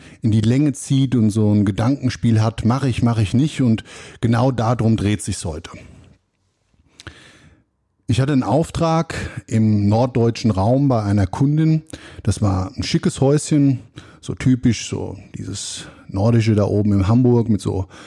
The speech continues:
so einer Backsteinfassade. Sensationell, mir gefällt das ja richtig gut. Und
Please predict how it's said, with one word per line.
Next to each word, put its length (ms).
so 140
einer 300
Backsteinfassade. 1400
Sensationell, 640
mir 120
gefällt 320
das 140
ja 80
richtig 300
gut. 220
Und 220